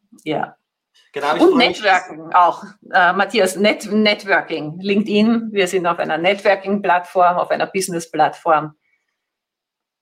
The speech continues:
Speaker 2: Ich sage
Speaker 1: Networking
Speaker 2: ja
Speaker 1: ist auch dabei.
Speaker 2: gerne, LinkedIn ist eine dreihundertfünfundsechzig Tage,
Speaker 1: Mhm.
Speaker 2: vierundzwanzig Stunden Netzwerkveranstaltung.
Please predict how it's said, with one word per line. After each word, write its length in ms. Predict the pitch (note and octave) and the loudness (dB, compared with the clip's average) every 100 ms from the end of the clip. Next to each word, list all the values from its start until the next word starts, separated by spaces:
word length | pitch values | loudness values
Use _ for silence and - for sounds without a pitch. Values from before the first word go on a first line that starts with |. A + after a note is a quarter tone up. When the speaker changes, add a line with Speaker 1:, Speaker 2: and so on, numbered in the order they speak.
| _ _ | _ _
Speaker 2:
Ich 220 | D#3+ D3 | -6 -6
sage 260 | - F3+ F3+ | 0 0 0
Speaker 1:
Networking 40 | |
Speaker 2:
ja 140 | F3 D#3+ | -2 -4
Speaker 1:
ist 100 | - | -4
auch 160 | - - | -8 -4
dabei. 160 | - | -2
Speaker 2:
gerne, 320 | D3+ - F3 | 0 -2 -4
LinkedIn 420 | - - - F3+ E3 | -8 -8 -8 -10 -10
ist 220 | D#3 D3+ | -12 -12
eine 180 | D3 C#3 | -10 -10
dreihundertfünfundsechzig 1300 | C#3+ C#3 D3+ C#3 B2+ D3 C#3+ C3+ C#3+ C3+ - B2+ _ | -8 -6 -6 -8 -10 -10 -10 -12 -12 -12 -14 -20 _
Tage, 280 | B2+ B2+ | -10 -8
Speaker 1:
Mhm. 60 | C3 | -12
Speaker 2:
vierundzwanzig 680 | C3 D#3 D#3+ D3+ D3+ D3 _ _ | -10 -6 -4 -6 -8 -10 _ _
Stunden 380 | _ C3+ C#3+ B2 | _ -12 -12 -12
Netzwerkveranstaltung. 1600 | B2+ F#3 - E3+ E3+ - F3 D#3 E3+ G#3 - C3+ G3+ - D3 D3 | -8 -8 -8 -8 -6 -4 -4 -6 -6 -8 -10 -6 -6 -8 -14 -16